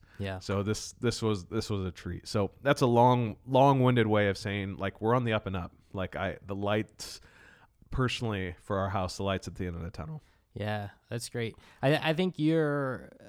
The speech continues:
Speaker 1: uh, one of the people I know that I feel is as extroverted, if not more than I am. <laughs> And I, and I feel that there's, um, yeah, I feel like, uh, I, I resonate with what you're going through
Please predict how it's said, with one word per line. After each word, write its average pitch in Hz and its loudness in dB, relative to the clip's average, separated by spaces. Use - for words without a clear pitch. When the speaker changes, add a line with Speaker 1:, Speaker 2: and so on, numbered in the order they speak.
Speaker 1:
uh, 120 -4
one 135 0
of 147 0
the 131 -4
people 135 -2
I 117 2
know 117 0
that 110 -2
I 110 -2
feel 117 -4
is 107 -6
as 123 2
extroverted, 113 -6
if 123 -6
not 110 -2
more 113 -2
than 107 -4
I 110 -6
am. 104 -10
<laughs> 139 2
And 127 2
I, 113 -4
and 127 -2
I 123 0
feel 131 -2
that 120 -2
there's, 117 -6
um, 104 -6
yeah, 120 0
I 117 -2
feel 135 -4
like, 113 -6
uh, 135 -18
I, 113 -4
I 123 -4
resonate 120 -2
with 110 -8
what 113 -6
you're 110 -6
going 110 -4
through 107 -10